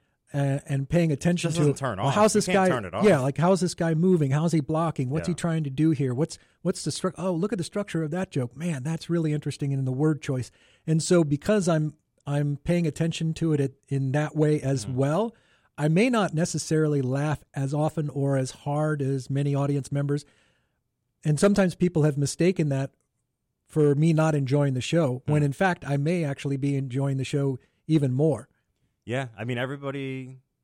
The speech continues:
Speaker 2: enjoys comedy differently, and
Speaker 1: Uh-huh.
Speaker 2: that's, like,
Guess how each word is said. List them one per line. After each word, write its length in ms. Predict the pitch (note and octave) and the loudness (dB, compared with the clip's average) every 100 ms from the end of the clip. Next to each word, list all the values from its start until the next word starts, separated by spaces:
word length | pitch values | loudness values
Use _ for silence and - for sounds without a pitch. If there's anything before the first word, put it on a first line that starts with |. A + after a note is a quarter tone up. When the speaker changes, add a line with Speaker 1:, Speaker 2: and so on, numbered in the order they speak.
| _ _ _ _ _ _ - | _ _ _ _ _ _ -10
Speaker 2:
enjoys 420 | B2 A2+ A#2+ A#2+ | -6 -4 -6 -6
comedy 440 | - A2 A2+ A2+ G#2+ | -8 -8 -6 -8 -10
differently, 640 | A2 - A#2+ F#2+ F2+ G2 | -10 -10 -12 -10 -12 -8
and 100 | G2+ | 0
Speaker 1:
Uh-huh. 100 | C3 E3+ | 2 2
Speaker 2:
that's, 240 | E3 - | 0 -8
like, 300 | G#2 G2 | -10 -10